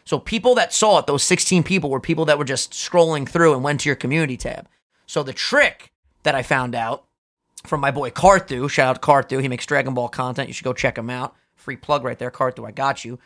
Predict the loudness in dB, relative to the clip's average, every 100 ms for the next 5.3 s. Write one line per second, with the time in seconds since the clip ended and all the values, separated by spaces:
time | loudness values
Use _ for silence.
0 | _ _ _ -8 -2 -2 0 2 2 2
1 | 0 2 2 2 0 4 4 4 2 4
2 | 4 2 -4 2 2 2 -2 -6 -8 -10
3 | _ _ _ _ -8 -4 -2 0 -2 -4
4 | -4 -4 -2 2 4 4 2 -2 -4 -2
5 | -4 -4